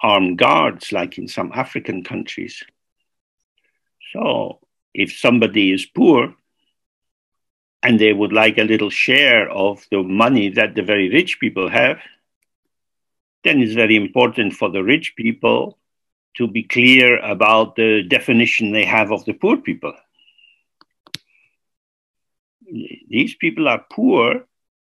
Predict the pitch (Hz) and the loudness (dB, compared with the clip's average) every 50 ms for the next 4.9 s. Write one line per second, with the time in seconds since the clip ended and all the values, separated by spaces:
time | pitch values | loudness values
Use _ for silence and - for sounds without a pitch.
0 | _ _ _ _ - 131 131 - 165 151 - - 131 123 123 113 - 120 127 123 | _ _ _ _ -10 -10 -6 -6 -6 -6 -4 -4 -6 -6 -6 -8 -8 -2 0 0
1 | 120 110 110 - - 135 139 135 123 110 120 113 113 - 113 107 110 107 - - | 0 0 -2 -2 0 2 2 2 2 2 2 0 2 2 0 0 0 -2 -2 -4
2 | 92 - 78 - - - - _ _ _ _ _ _ _ _ _ _ _ _ _ | -4 -4 -4 -6 -10 -16 -20 _ _ _ _ _ _ _ _ _ _ _ _ _
3 | _ _ _ _ _ _ _ _ _ _ _ _ _ _ - 107 110 - - - | _ _ _ _ _ _ _ _ _ _ _ _ _ _ -18 -10 -6 -6 -4 -2
4 | - - 175 - - - - - _ - 175 180 180 180 170 165 - - | -2 -2 -2 -2 -4 -8 -12 -12 _ -4 -4 -2 -2 -4 -6 -6 -8 -14